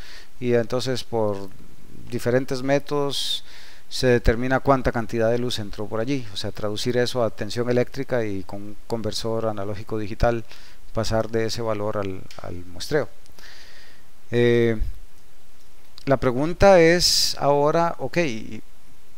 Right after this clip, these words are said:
pero ¿cómo capturaríamos color? Entonces, uno de las, de los conceptos importantes que hay que manejar en color hoy en día es el concepto de filtros de Bayer. Esto también es tema de la, de la tarea que tendrán que realizar.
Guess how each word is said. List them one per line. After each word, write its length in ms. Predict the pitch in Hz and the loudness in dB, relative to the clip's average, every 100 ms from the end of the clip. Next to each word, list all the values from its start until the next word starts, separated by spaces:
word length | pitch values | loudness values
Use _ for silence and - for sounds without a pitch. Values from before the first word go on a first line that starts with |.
| - | -4
pero 200 | - 123 | 0 0
¿cómo 260 | - 139 151 | 2 0 0
capturaríamos 800 | 165 - - 127 120 135 143 139 | 0 0 2 2 2 2 -2 -4
color? 380 | - 139 135 120 - - - - - | -2 0 0 0 -4 -4 -6 -6 -6
Entonces, 320 | - 123 - | -4 -2 -2
uno 240 | - 165 175 | -2 2 4
de 100 | 165 | 6
las, 380 | 135 120 - - | 6 4 -2 -2
de 80 | 127 | -2
los 120 | 117 | -2
conceptos 760 | 127 139 135 165 151 - - | -2 -2 -2 -2 -2 -2 -2
importantes 560 | 127 117 117 143 151 147 | -2 -2 0 0 0 0
que 60 | 143 | 0
hay 80 | |
que 80 | 143 | 0
manejar 500 | 147 147 135 143 135 - | 0 -2 2 0 0 -6
en 140 | 123 | -6
color 300 | 104 113 127 | -2 0 0
hoy 120 | 135 139 | 0 -2
en 100 | 131 | -2
día 260 | 135 127 | 0 0
es 440 | 120 110 - - 120 | 0 -2 -4 -4 -4
el 140 | 113 | -4
concepto 420 | 113 - 123 135 | -2 -2 -2 -2
de 80 | 127 | -2
filtros 400 | - 123 - 127 | 0 -2 -2 -2
de 120 | 113 | -2
Bayer. 420 | 104 113 104 87 - - - - - - | 4 4 4 -2 -4 -6 -4 -6 -6 -4
Esto 220 | 127 123 139 | -2 -2 2
también 320 | 139 135 139 | 2 2 0
es 200 | 135 - | 0 2
tema 360 | 139 139 143 | 2 4 2
de 100 | 127 | 2
la, 360 | 110 101 98 104 | 2 2 2 -2
de 140 | 104 | -4
la 280 | 101 92 92 | -4 -4 -2
tarea 400 | - 107 113 123 | 6 6 6 0
que 80 | 120 | -2
tendrán 480 | - 107 98 101 101 | -6 -6 -4 -4 -4
que 100 | 110 | -4
realizar. 480 | 110 113 117 139 | -2 -2 2 2